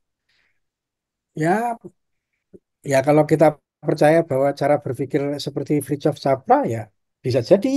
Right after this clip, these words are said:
ya, gitu ya, bahwa alam punya gaya, punya kekuatan yang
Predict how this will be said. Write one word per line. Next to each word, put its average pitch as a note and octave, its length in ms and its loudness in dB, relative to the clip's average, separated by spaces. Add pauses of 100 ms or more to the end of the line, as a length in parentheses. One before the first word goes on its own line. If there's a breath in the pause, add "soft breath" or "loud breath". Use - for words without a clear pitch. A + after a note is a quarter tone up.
ya, - 80 0 (180)
gitu A#2+ 200 -14
ya, A#2+ 60 -16 (400)
bahwa A2+ 220 -8 (840)
alam C3+ 340 -2 (680)
punya A#2+ 400 -8 (240)
gaya, B2 640 -2
punya A2+ 320 -8 (960)
kekuatan A#2+ 600 -8 (140)
yang G#2+ 120 -8